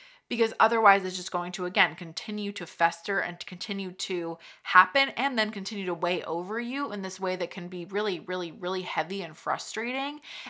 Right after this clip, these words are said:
And so untangling those knots, if you will, on a consistent basis is really so much of what this all requires, right? It's like, I think so many of us, we have this picture of, like,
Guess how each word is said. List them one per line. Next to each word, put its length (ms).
And 200
so 500
untangling 880
those 260
knots, 360
if 160
you 140
will, 460
on 240
a 120
consistent 720
basis 720
is 180
really 280
so 180
much 240
of 140
what 260
this 360
all 200
requires, 760
right? 160
It's 140
like, 220
I 80
think 140
so 140
many 240
of 80
us, 240
we 80
have 160
this 160
picture 560
of, 240
like, 340